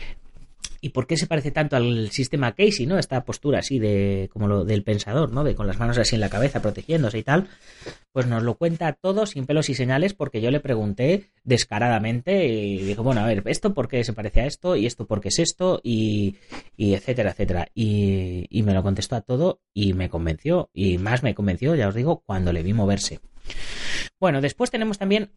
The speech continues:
una entrevista al maestro José Romero, que reside en Valencia, y nos habla sobre el estilo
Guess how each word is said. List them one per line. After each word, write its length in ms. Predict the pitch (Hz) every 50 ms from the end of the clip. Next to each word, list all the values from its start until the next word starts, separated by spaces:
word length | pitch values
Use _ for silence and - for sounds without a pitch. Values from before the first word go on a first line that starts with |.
| _
una 180 | - 202 202 196
entrevista 460 | 180 156 156 143 139 139 - 190 190
al 220 | - - 151 131
maestro 280 | 123 135 139 - 180 156
José 240 | - - - - 170
Romero, 400 | 151 143 139 156 165 196 233 240
que 80 | -
reside 800 | 151 127 - - 127 123 127 123 120 120 117 113 113 113 - - -
en 140 | 117 117 113
Valencia, 560 | 117 131 160 196 196 - 190 190 202 220 - _ _ - - - - - - - _ -
y 200 | 220 254 269 254
nos 180 | 214 156 -
habla 320 | 165 160 170 190 196 - -
sobre 480 | - - - 165 147 151 143 135 - - _ _
el 180 | - 143 139 135
estilo 640 | 127 123 - - - 208 220 226 233 240 226 -